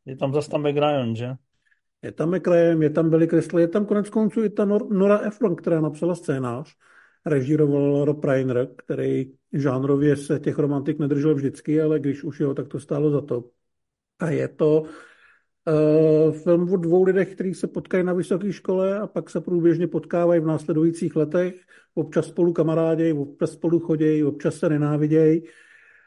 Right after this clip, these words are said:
Speaker 2: Ale je to vlastně moc hezký, jak když je člověk sleduje, jak spolu trávějí těch nějakých deset let nebo kolik,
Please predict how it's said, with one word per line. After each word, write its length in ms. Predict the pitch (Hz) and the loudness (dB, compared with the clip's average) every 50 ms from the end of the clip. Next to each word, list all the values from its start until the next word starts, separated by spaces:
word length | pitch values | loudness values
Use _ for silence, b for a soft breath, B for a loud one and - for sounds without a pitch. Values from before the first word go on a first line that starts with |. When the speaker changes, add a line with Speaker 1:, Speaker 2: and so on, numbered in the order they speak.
| B _ _ | B _ _
Speaker 2:
Ale 380 | - 156 147 147 147 151 156 156 | -6 -4 -2 0 0 2 2 2
je 320 | 160 156 156 156 151 147 | 2 2 4 2 2 0
to 160 | 147 151 151 | 0 -2 -4
vlastně 300 | 143 147 139 143 - 180 | -4 -4 -6 -6 -4 -4
moc 160 | 175 185 175 | -2 -2 -2
hezký, 480 | 160 180 175 - - - 226 214 196 175 | -2 -4 -6 -6 -4 -2 -2 0 0 0
jak 140 | 170 165 156 | -2 -2 -2
když 220 | 160 160 151 151 - | -2 -4 -4 -2 -2
je 80 | 165 | -4
člověk 320 | 165 - - 156 156 151 151 | -4 -2 0 0 0 0 -2
sleduje, 560 | 151 - 165 151 151 151 151 151 151 156 156 - - _ - | -4 -4 -2 0 2 4 4 4 2 2 -2 -6 -12 _ -8
jak 180 | 269 175 151 151 - - _ _ _ _ | -6 -6 -6 -6 -10 -18 _ _ _ _
spolu 420 | _ - - _ - 147 143 156 151 | _ -20 -20 _ -10 -6 -6 -6 -6
trávějí 540 | 151 151 151 139 139 147 151 156 156 156 | -4 -2 -2 0 0 0 0 2 2 2
těch 220 | 151 151 143 143 - | 0 -2 -6 -8 -6
nějakých 380 | 160 147 139 143 160 143 143 | -8 -8 -6 -6 -6 -6 -4
deset 360 | 131 143 131 - - 165 - - | -6 -6 -8 -6 -8 -8 -6 -6
let 220 | 131 139 143 143 | -6 -8 -8 -8
nebo 220 | 170 160 156 165 156 | -8 -8 -8 -8 -8
kolik, 500 | - 170 165 160 160 160 160 160 B | -4 -2 -2 0 0 -2 -4 -6 B